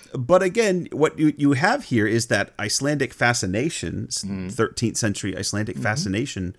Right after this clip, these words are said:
Speaker 1: with the royal, with the Norwegian
Speaker 2: Of course, of
Speaker 1: court,
Speaker 2: course.
Speaker 1: with the desire to be accepted
Speaker 2: Yep.
Speaker 1: by them. The fact that Kjartan is so, so thoroughly embraced
Speaker 2: Mm-hmm.
Speaker 1: by the Norwegians and by the king in particular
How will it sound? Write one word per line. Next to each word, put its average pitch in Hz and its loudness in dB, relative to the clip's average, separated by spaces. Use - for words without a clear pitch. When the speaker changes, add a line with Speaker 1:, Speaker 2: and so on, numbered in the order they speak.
Speaker 1:
with 107 0
the 104 -4
royal, 98 0
with 110 -4
the 107 0
Norwegian 104 2
Speaker 2:
Of - 4
course, 90 0
of - -14
Speaker 1:
court, 160 -4
Speaker 2:
course. 202 -6
Speaker 1:
with 117 2
the 131 -2
desire 117 4
to 117 -2
be 110 -2
accepted - 0
Speaker 2:
Yep. 80 -8
Speaker 1:
by 143 -2
them. 76 -8
The 135 2
fact 185 -2
that - -6
Kjartan 143 0
is 113 2
so, 117 2
so 104 2
thoroughly 147 2
embraced 98 0
Speaker 2:
Mm-hmm. 95 -8
Speaker 1:
by 98 2
the 92 -4
Norwegians 92 -2
and 87 -6
by 90 -2
the 85 -6
king 107 -2
in 87 -6
particular 85 -6